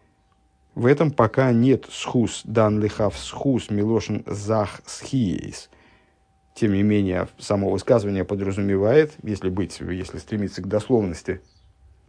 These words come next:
мы с самого начала говорили, что перевод «оправдать», он, ну, в общем, всех смыслов не выражает переводимого текста. «Дан из холодом лихав схус»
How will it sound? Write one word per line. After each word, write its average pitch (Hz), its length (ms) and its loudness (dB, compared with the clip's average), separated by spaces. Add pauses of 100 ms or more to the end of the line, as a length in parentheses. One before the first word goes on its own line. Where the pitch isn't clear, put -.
(960)
мы 107 100 -4
с - 60 -6
самого 98 240 0
начала 95 400 -2
говорили, 92 400 0
что 95 280 -4
перевод 101 560 -4
«оправдать», 107 680 -4 (180)
он, - 520 -6
ну, 107 100 2
в 104 40 2
общем, 95 220 -6
всех - 280 -4
смыслов 123 400 -2
не 107 100 0
выражает 113 560 0
переводимого 98 640 -2
текста. 92 420 -4 (380)
«Дан 113 280 4
из 101 100 -4
холодом 107 500 0
лихав 101 280 -2
схус» - 440 -6